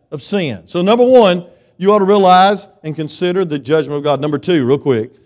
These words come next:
you ought to consider the good, God's goodness. God gives only good gifts. That's what the Bible says. Look at verse seventeen. And he says, "Do not err, my beloved brethren." So this is connected.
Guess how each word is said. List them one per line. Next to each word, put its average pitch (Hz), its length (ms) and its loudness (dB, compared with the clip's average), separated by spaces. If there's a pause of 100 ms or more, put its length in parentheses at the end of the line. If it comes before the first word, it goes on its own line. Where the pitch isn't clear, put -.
(240)
you 143 160 0
ought 156 60 2
to 143 100 -2
consider 143 800 -2 (220)
the 135 180 0
good, 131 600 -2
God's 147 400 0
goodness. 110 680 -10 (1120)
God 180 380 2
gives 185 220 0
only 185 200 -4
good 151 240 -6
gifts. 135 480 -12 (240)
That's - 100 -20
what 165 120 -6
the 160 80 -6
Bible 165 260 0
says. 151 240 -6
Look 165 80 -6
at 160 60 -6
verse 156 200 -4
seventeen. 131 460 -6 (1400)
And 135 80 -12
he 143 60 -6
says, 165 180 -4
"Do 214 140 -2
not 226 180 4
err, 254 160 8
my 202 160 2
beloved 185 400 0
brethren." 196 300 0
So 185 100 -6
this 226 220 -6
is 196 100 -8
connected. 214 640 -4